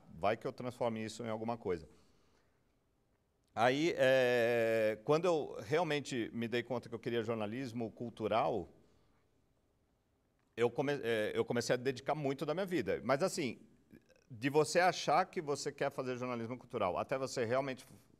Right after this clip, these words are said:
ach-, é, fazer o jornalismo, é um longo caminho. É um longo caminho, primeiro, que é todo acidentado. Aí eu fui, fiz jornalismo, aí eu comecei a achar que era legal fazer cobertura de cidade,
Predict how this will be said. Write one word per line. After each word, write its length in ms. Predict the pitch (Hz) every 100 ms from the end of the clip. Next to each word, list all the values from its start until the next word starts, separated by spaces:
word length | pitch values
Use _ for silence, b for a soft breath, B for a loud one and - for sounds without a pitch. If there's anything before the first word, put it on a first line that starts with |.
| _
ach-, 280 | 101 107 -
é, 80 | 104
fazer 420 | 101 123 110 107
o 100 | 147
jornalismo, 520 | 117 117 101 123 135 92 b b b _
é 100 | -
um 240 | 107 143
longo 400 | 110 107 131 131
caminho. 420 | 123 139 104 85 71 b b -
É 80 |
um 40 | 117
longo 180 | 139 143
caminho, 260 | 139 151
primeiro, 380 | 160 151 139 160
que 80 | 139
é 40 |
todo 240 | - 151 160
acidentado. 800 | - 123 117 104 95 98 117 160 - b b b b _
Aí 200 | - 117
eu 180 | 135 147
fui, 460 | 123 92 - 139
fiz 360 | 143 - 147 139
jornalismo, 880 | 131 127 143 139 143 139 113 123 120
aí 140 | 117
eu 80 | 131
comecei 400 | 127 131 131 131
a 60 | 117
achar 200 | - 110
que 120 | 127
era 220 | 113 110
legal 340 | 107 107 110
fazer 480 | 110 104 101 107 98
cobertura 500 | - 101 95 - 104
de 80 | 98
cidade, 840 | - 117 113 120 107 92 110 101